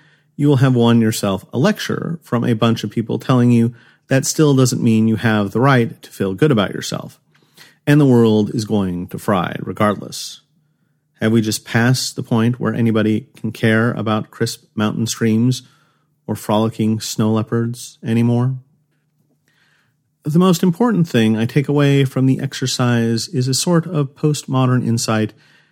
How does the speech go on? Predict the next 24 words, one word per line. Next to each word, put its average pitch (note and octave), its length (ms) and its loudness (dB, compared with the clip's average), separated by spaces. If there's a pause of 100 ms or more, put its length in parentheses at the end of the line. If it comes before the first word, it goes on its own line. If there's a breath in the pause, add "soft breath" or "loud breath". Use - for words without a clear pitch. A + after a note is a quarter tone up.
(180 soft breath)
into C3+ 160 4
the C3+ 80 0
way A#2 360 4
environmental G#2+ 640 0
issues - 380 -8
are - 140 -16
constructed. - 680 -12 (840 soft breath)
This B2+ 220 0
is B2 220 2 (420)
definitely A2+ 760 -2
not A2+ 640 0 (580)
me G#2 200 0
saying F2+ 520 -6
they F2+ 160 -6
are F2 140 -6
all E2+ 160 -8
made E2+ 240 -8
up. - 240 -4 (840 soft breath)
Many G#2+ 200 4
of F#2+ 100 0
them F#2+ 220 -2
are G2+ 280 -2
very G2+ 480 0
real. G2 480 -6